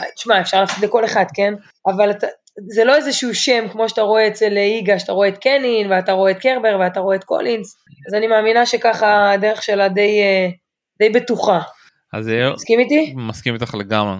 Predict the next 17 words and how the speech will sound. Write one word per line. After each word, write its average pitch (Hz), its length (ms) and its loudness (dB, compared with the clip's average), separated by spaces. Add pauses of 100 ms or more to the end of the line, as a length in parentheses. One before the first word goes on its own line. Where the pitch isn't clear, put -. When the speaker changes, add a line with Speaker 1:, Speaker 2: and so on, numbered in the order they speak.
Speaker 2:
אז, 104 260 -10
אה, 110 440 0
את 104 120 -8
יודעת, 151 220 -2
ועוד, 120 240 0
אה, 147 120 2
או, 120 240 0
ו-, 120 360 0
ויכול 117 480 0
להיות 139 100 0
שנ-, 143 460 -8
נכ-, 135 140 -8 (140)
נהיה 131 320 0
בשמינית 143 420 -2
גמר 151 120 0
עוד 165 140 2
פעם, 135 180 -2